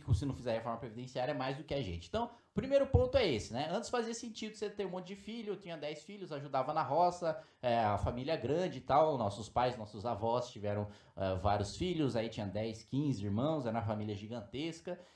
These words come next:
E agora, quando a, quando, quando, quando a, a minha geração, geração Y, geração Z,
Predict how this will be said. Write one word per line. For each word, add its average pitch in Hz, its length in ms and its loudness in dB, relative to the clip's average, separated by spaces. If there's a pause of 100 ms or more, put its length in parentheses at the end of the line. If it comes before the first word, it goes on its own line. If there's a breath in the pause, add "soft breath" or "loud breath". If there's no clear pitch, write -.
(240 loud breath)
E 190 120 -6
agora, 233 1080 8 (540)
quando 208 320 6
a, 156 160 6
quando, 170 300 -4
quando, 165 840 0
quando 285 640 10
a, 120 360 2
a - 20 6
minha 165 320 0
geração, 135 320 2
geração 113 300 -2
Y, 127 280 -4
geração 107 360 -4
Z, 110 260 -8